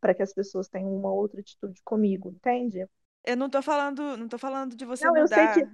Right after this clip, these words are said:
Speaker 2: de atitude.
Speaker 1: não, eu sei que não, eu sei que não. É, mas esse, esse nível de controle, porque não tem,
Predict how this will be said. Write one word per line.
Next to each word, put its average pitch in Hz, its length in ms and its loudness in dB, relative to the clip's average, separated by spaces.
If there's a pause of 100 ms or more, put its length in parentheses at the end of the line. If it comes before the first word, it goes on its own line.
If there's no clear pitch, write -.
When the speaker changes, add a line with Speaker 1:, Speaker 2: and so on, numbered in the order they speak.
(140)
Speaker 2:
de 208 100 -12
atitude. 285 380 4
Speaker 1:
não, 262 40 12
eu 247 80 10
sei 294 180 2
que 311 120 0
não, 285 340 4
eu 240 100 4
sei 262 160 0
que 285 100 -10
não. 202 340 0 (200)
É, 202 220 4 (100)
mas 220 400 4
esse, 226 480 8
esse - 220 -8
nível 294 260 0
de 233 120 -8
controle, 214 720 2
porque - 200 -12
não 427 160 -2
tem, 311 300 -2